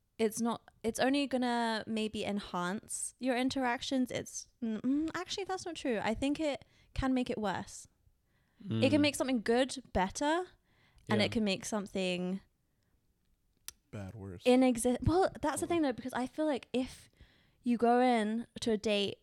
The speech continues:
Speaker 1: with someone and there's really, like, nothing there, but you get a little bit drunker, you start to loosen up,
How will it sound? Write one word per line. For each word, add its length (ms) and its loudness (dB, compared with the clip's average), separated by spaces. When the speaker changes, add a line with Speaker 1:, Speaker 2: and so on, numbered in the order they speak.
Speaker 1:
with 180 -2
someone 340 0
and 140 -2
there's 180 0
really, 240 0
like, 180 -2
nothing 380 -2
there, 400 2
but 120 -6
you 120 -2
get 220 0
a 60 0
little 320 2
bit 280 -2
drunker, 640 0
you 180 -2
start 500 -4
to 100 -4
loosen 480 0
up, 160 0